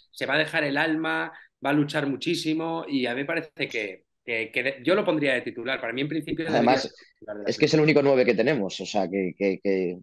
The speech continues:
Speaker 2: de nueve de delantero sí que hay, no, no,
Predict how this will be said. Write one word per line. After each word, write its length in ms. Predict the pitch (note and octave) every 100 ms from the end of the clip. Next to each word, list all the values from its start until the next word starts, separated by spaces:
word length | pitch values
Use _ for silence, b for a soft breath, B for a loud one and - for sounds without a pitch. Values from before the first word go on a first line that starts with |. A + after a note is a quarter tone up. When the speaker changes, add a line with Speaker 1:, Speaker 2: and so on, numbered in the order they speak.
| _
Speaker 2:
de 140 | F#2+ G2
nueve 720 | G#2+ A#2+ B2 C3 B2+ B2 A#2
de 180 | A#2 A#2
delantero 460 | A#2 A2+ A#2+ C3
sí 140 | C#3+ A#2
que 140 | G#2+
hay, 240 | C#3+ C3 - _ -
no, 280 | F#2+ G2 F2+
no, 180 | F#2+